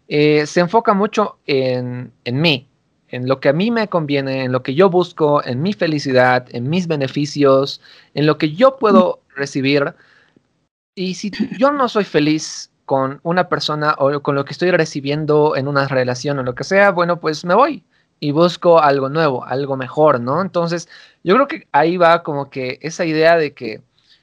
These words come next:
beneficios, o sea, ¿qué me puedes dar tú de bueno? ¿Qué, qué me puedes otorgar a mí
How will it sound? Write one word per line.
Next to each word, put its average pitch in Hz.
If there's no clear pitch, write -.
beneficios, 214
o 170
sea, 220
¿qué 277
me 294
puedes 226
dar 180
tú 190
de 170
bueno? 131
¿Qué, 180
qué 196
me 208
puedes 175
otorgar 143
a 135
mí 185